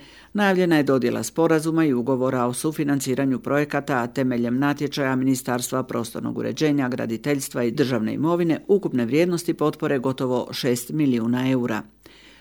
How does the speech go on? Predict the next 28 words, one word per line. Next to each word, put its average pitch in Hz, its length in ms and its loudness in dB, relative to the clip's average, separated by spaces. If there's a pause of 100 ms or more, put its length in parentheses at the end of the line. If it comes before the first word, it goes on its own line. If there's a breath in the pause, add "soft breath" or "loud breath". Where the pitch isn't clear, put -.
(340 loud breath)
Prije 240 220 8
svečane 214 440 2
dodjele, 120 440 4
kako 113 240 -4
je 117 80 -2
predviđeno, 135 560 0
ministar 113 420 -4
Bačić 135 420 -4
je 139 120 2
zajedno 127 400 0
sa 131 140 -4
direktorom 135 540 0
Fonda 139 340 0
za 120 120 -2
zaštitu 117 480 -4
okoliša 131 500 -2
i 117 120 0
energetsku 123 580 -4
učinkovitost 123 880 -4
Lukom 120 380 -4
Balenom 131 480 0 (360 loud breath)
u 175 120 0
obilasku 160 460 0
kompleksa 120 600 -4
zgrada 131 480 -2
u 127 80 -4
Ličkom 120 400 -4
Osijeku. 113 480 -6